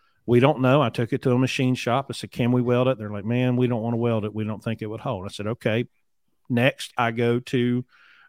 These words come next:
uh, the parts counter. "Yep, back order." Okay, well, I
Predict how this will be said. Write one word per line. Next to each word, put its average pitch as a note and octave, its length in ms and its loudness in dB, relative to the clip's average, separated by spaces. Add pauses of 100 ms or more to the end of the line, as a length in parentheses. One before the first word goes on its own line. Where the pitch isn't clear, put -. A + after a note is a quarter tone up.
(120)
uh, C3 320 0
the B2+ 140 -2
parts - 340 2
counter. G2+ 520 -2
"Yep, C3 260 4
back C3+ 360 4
order." B2+ 360 0
Okay, B2 500 0
well, B2 460 0
I D#3 380 4